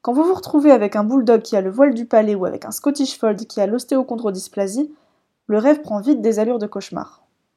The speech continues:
En définitive, la reproduction d'animaux hypertypés doit être nommée comme telle, dénoncée et condamnée dans les faits pour ce qu'elle est, de la maltraitance génétique.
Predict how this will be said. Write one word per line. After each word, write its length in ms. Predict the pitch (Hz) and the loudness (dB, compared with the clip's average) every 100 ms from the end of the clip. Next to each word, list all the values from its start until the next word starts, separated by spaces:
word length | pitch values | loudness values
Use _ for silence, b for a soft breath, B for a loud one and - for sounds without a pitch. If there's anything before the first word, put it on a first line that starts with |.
| _ _ _ _ _ _ _ _ _ _ _ _ _ _ | _ _ _ _ _ _ _ _ _ _ _ _ _ _
En 100 | - | -2
définitive, 720 | 226 294 349 339 330 339 339 | 0 2 2 -2 -2 -2 0
la 180 | 254 208 | 2 2
reproduction 600 | 226 285 - 285 294 - | 2 0 0 0 -2 -2
d'animaux 340 | 240 214 214 208 | 0 0 -2 -2
hypertypés 640 | 233 - 285 - 254 311 | -2 0 -2 -2 -4 -2
doit 160 | 277 214 | -2 -4
être 280 | 214 196 - | -6 -8 -8
nommée 460 | 185 190 240 320 330 | -6 -2 0 0 0
comme 220 | 320 285 | 0 -2
telle, 320 | - 233 294 311 B B B B _ - | -2 0 0 -2 B B B B _ 0
dénoncée 680 | 339 320 262 - 233 294 _ _ _ _ | 2 2 -2 -4 -4 -6 _ _ _ _
et 220 | 214 208 _ | -6 -6 _
condamnée 440 | - 339 262 233 | -2 2 2 2
dans 140 | 262 214 | -2 -4
les 100 | 196 | -4
faits 240 | - 285 | -2 -2
pour 140 | 285 - | -2 -8
ce 100 | 220 | -8
qu'elle 260 | 202 202 | -4 -2
est, 220 | 226 - _ _ _ _ - | -2 -4 _ _ _ _ -4
de 60 | |
la 140 | 214 190 | 2 2
maltraitance 760 | 196 240 - 208 - 214 220 - | 2 -2 -4 -10 -6 -8 -8 -14
génétique. 800 | 214 233 208 190 - - - | -10 -6 -6 -6 -14 -20 -20